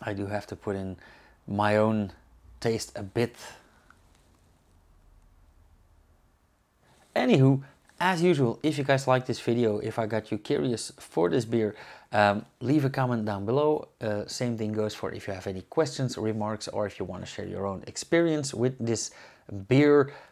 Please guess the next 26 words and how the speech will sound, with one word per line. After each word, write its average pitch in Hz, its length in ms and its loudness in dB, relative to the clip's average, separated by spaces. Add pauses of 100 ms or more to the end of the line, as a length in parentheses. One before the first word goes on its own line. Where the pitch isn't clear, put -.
(140)
uh, 104 260 2
or 107 140 0
with 101 240 -4
Calpe 98 280 -4
in 95 220 -4
general, 131 400 2
because 104 280 -6
I 90 140 -8
am 95 140 -8
returning 104 540 -6
there. 104 240 -6 (580)
Um, 117 720 4 (1200)
if 160 200 2
you 165 60 4
wanna 156 240 4
see 151 320 -2
more, 127 720 6 (880)
yeah, 98 220 -6 (360)
subscribe, 120 520 0
hit 110 120 -2
the 113 80 -2
bell 101 180 0
icon, 101 240 -2
you'll 95 140 -8
get 90 140 -10
notified 95 480 -8